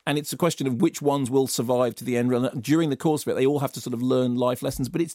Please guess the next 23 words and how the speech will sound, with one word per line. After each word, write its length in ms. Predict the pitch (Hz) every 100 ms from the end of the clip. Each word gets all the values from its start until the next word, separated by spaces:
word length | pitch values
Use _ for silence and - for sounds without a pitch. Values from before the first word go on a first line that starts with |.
| -
done 320 | 240 220 185 -
really 260 | 180 185
well. 180 | 175 156
It's 120 | 151
got 140 | - 160
this 140 | 151
really 720 | 165 196 240 294 294 247 160 135
visceral 460 | 147 - 143 123
quality. 340 | - 143 127 117
It's 120 | 147
incredibly 840 | 147 - - 226 214 180 131 127 - - -
kinetic 560 | - 165 151 160 - -
quality. 280 | 147 139 135
These 220 | 120 135
scenes 360 | - 175 165 135
of 100 | 117
zombies 420 | 143 143 123 - _
piling 560 | - 190 208 202 160 143
up, 80 | -
literally 600 | 160 247 - - 117 117
sort 100 | 143
of 140 | 127
piling 500 | - 190 180 160 131